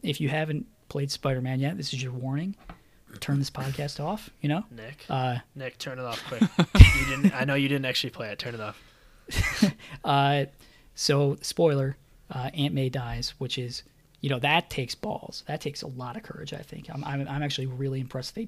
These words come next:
Speaker 1: did something like that in the first game. But what a great way to show choosing, uh, you know, great responsibility over, you know, just using the great power. Uh, it, so I, I, that's really great 'cause they didn't, you know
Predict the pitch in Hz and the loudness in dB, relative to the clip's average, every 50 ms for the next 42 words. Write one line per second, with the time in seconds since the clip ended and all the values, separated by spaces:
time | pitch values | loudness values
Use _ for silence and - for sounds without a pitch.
0 | - - - 139 131 131 - - 202 190 - 220 202 214 208 202 226 214 220 247 | -10 -10 -8 -6 -6 -6 -6 -8 -8 -6 -6 -4 -4 -4 -4 -4 -4 -4 -4 -2
1 | 214 208 214 - 208 208 - - 196 202 214 214 - - - - - _ - - | -4 -4 -4 -4 -6 -6 -4 -4 -4 -2 -4 -4 -6 -10 -20 -20 -20 _ -10 -6
2 | 165 160 160 - 214 240 202 139 143 156 170 156 139 147 156 143 135 - - 143 | -6 -4 -2 -2 -2 -2 -2 0 0 0 0 2 2 2 2 2 0 -2 -2 -2
3 | 147 165 147 131 127 127 - - - - 147 151 143 151 143 143 143 143 143 139 | 0 0 0 -2 -4 -6 -8 -8 -4 -4 -4 -2 -2 -2 -2 0 0 0 -2 -2
4 | 135 131 - - 220 175 147 139 135 131 135 - - 139 139 139 - - 143 139 | -4 -6 -8 -10 -8 -6 -4 -4 -4 -6 -6 -6 -4 -4 -4 -4 -4 -4 -6 -6
5 | - - 139 143 - 147 135 156 180 190 151 135 135 135 135 139 143 143 143 143 | -4 -4 -6 -4 -4 -4 -2 -2 -2 0 0 -2 -2 -2 -2 -2 -2 -4 -4 -6
6 | - - 175 151 143 143 139 143 143 - - - - - 139 - - 151 147 139 | -8 -8 -4 -2 -2 -2 -2 -4 -6 -10 -18 -10 -4 -4 -2 0 0 0 0 0
7 | 151 147 143 139 - 151 151 - - 190 110 - - - - _ _ _ - - | 0 -2 -2 0 0 -2 -2 -2 -4 -4 -4 -4 -4 -6 -10 _ _ _ -20 -20
8 | - - _ - _ _ _ _ _ - - 139 139 139 139 139 143 - - - | -20 -20 _ -20 _ _ _ _ _ -12 -8 -6 -4 -4 -4 -4 -6 -8 -8 -6
9 | 180 156 156 - - - - - 160 151 - 170 151 165 220 262 202 151 - 165 | -4 -4 -4 -6 -12 -8 -4 -4 -2 -2 -2 0 0 0 0 -2 -8 -10 -6 -2
10 | 147 156 156 - - - 165 170 165 156 147 135 156 147 139 - 143 135 139 131 | 0 0 0 0 -2 -4 -2 0 0 0 0 0 -2 -4 -4 -4 -4 -4 -2 -2
11 | 156 151 143 147 - - _ _ _ _ - _ _ _ _ _ - 151 151 143 | 0 0 -2 -4 -6 -10 _ _ _ _ -20 _ _ _ _ _ -4 -2 0 0
12 | 135 127 127 - | 0 0 -2 -6